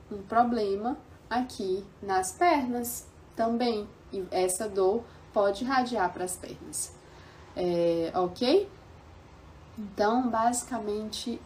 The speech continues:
é isso que acontece quando a pessoa tá com problema na lombar. Então,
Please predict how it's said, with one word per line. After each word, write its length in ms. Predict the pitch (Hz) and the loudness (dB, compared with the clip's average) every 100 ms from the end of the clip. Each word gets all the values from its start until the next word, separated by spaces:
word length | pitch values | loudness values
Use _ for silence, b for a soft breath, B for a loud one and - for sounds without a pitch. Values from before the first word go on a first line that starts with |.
| - | -4
é 160 | 208 | -2
isso 540 | 202 190 196 - 269 254 B B B B | -2 -2 -4 -4 -4 -6 B B B B
que 100 | - | -2
acontece 640 | 185 185 196 190 175 180 | 0 0 -2 0 0 0
quando 160 | - 202 | -2 -4
a 60 | 196 | -4
pessoa 460 | 196 196 - 180 | -4 -2 0 0
tá 220 | 180 190 | 0 0
com 220 | 190 214 202 | 0 -4 -6
problema 640 | 214 208 190 175 185 226 233 B B - | -4 -2 -2 -2 -2 -6 -8 B B -8
na 460 | 208 196 190 214 220 - - | 0 4 6 4 -2 -12 -4
lombar. 720 | 208 226 262 214 170 - - - - - | 0 2 6 6 4 2 -12 -20 -14 0
Então, 320 | 208 170 | 4 4